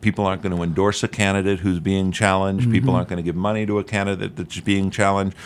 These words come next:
Speaker 1: So the whole process has a much greater impact on the campaign than just the election ballot access piece of
Speaker 2: Right,
Speaker 1: it.
Speaker 2: right.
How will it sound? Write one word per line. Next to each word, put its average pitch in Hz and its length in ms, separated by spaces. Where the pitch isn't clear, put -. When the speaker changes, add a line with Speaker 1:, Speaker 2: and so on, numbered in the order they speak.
Speaker 1:
So 214 140
the 196 80
whole 185 240
process 127 680
has 95 360
a 90 200
much 98 420
greater 98 440
impact 101 640
on 95 300
the 92 80
campaign 90 760
than 87 220
just - 560
the 85 100
election 87 680
ballot 90 320
access 71 440
piece 120 280
of 110 80
Speaker 2:
Right, - 20
Speaker 1:
it. - 80
Speaker 2:
right. 113 280